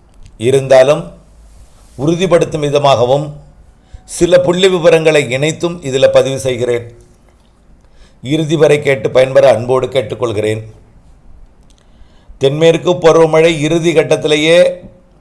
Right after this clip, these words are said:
வடகிழக்கு பருவமழை போல ஒரு மழைப்பிடிப்பை தென் மாநிலங்களுக்கு கொடுக்க போகிறது.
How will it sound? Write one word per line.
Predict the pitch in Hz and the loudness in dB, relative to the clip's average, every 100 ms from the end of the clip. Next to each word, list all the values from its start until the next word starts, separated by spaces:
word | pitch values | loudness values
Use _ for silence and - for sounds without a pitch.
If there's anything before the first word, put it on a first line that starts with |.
| _ _ _ _ - | _ _ _ _ 0
வடகிழக்கு | 127 147 170 175 180 185 | 2 2 2 0 0 0
பருவமழை | - 160 165 160 156 147 | 2 4 4 2 0 2
போல | 151 156 175 180 - | 2 4 4 2 -2
ஒரு | 147 139 | 0 2
மழைப்பிடிப்பை | 135 147 156 151 147 160 170 - _ _ - - - - - | 2 2 2 -2 -2 -2 -4 -8 _ _ -20 -20 -20 -20 -6
தென் | - 160 | -2 -2
மாநிலங்களுக்கு | 175 156 160 160 156 156 160 - | 0 2 4 2 2 0 0 0
கொடுக்க | 156 151 147 | 2 2 0
போகிறது. | 131 143 135 127 131 135 | 2 4 4 2 0 -4